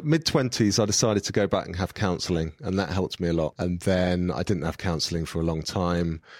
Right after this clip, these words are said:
And then it's over the last year and a half, I, last summer, I wrote an article for The Guardian about it all and just telling the story.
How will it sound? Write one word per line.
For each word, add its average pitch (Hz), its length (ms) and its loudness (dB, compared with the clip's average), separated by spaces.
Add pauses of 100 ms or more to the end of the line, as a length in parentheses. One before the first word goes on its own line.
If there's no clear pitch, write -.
(260)
And 82 220 -4
then 87 520 0 (120)
it's - 140 0
over 127 200 4
the 110 100 2
last 101 340 0
year 104 140 4
and 95 100 0
a 90 40 0
half, 92 440 -2
I, 92 220 2
last 85 640 -4 (280)
summer, 92 400 0
I 85 60 2
wrote 87 260 2
an 90 80 -2
article 87 360 -4
for 80 80 -6
The 85 80 -4
Guardian 85 580 -2 (280)
about 90 340 -2 (180)
it 92 140 -2
all 78 260 -4 (220)
and 80 160 -8 (160)
just - 180 -6
telling 92 340 -2
the 76 80 -8
story. 85 500 -2